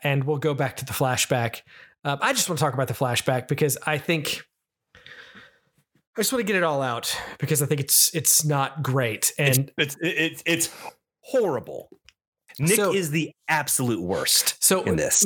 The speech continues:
Speaker 1: Lacroix is also in this flashback. Lacroix, this is during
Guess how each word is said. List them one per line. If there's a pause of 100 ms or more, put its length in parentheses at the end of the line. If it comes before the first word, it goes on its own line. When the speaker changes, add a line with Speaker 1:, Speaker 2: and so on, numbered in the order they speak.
Speaker 1:
Lacroix
is
also
in
this
flashback. (360)
Lacroix,
this
is
during